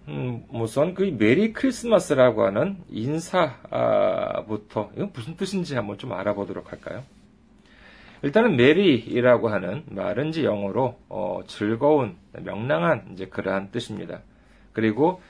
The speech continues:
크리스마스, 이것은, 에, 그리스도, 그 다음에 마스라고 하는, 에, 그런 두 단어의 합성어입니다. 에, 그리스도라고 하는 것은 그, 어, 히브리어로 기름 부음 받은 자, 구세주라고 하는 말은 이제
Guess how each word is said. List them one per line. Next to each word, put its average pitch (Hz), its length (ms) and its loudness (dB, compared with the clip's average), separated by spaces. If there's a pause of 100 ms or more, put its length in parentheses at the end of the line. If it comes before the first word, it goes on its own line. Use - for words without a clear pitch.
(140)
크리스마스, 208 1080 -2
이것은, 143 440 -2 (300)
에, 101 100 -4
그리스도, 127 840 0
그 92 100 -10
다음에 98 560 2
마스라고 104 920 0
하는, 127 560 -2 (300)
에, 95 100 -4
그런 117 320 -2
두 127 180 -4
단어의 92 600 -2
합성어입니다. 131 800 -2 (560)
에, 120 60 -4
그리스도라고 208 680 6
하는 165 260 4
것은 175 300 -2
그, 175 300 2
어, 113 280 4
히브리어로 143 920 2
기름 190 460 2
부음 156 360 2
받은 101 340 -2
자, 85 640 -6
구세주라고 120 1200 2
하는 110 160 2
말은 110 400 0
이제 147 280 -2